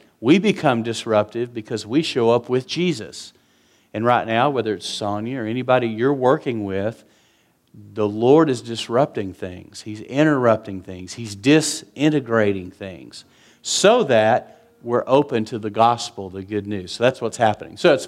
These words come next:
keep moving. On the journey, we're gonna talk about where Paul had an opportunity to encourage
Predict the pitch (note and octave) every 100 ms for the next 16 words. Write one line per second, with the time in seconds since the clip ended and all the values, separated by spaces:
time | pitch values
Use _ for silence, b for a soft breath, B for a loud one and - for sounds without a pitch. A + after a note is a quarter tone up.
0 | - - E3+ E3+ F#3 G#3+ B B B -
1 | E3+ A3 A3+ D3+ D#3+ D3+ D#3+ D#3+ B B
2 | - G3 G3 G#3+ G3+ F3+ C#3+ D3+ C#3 -
3 | A3+ A3+ D3 C#3+ D#3+ D3 C#3+ D#3+ D#3+ D3+
4 | A3 G#3+ D3+ C3 B2+ - - G#3 E3 D3
5 | -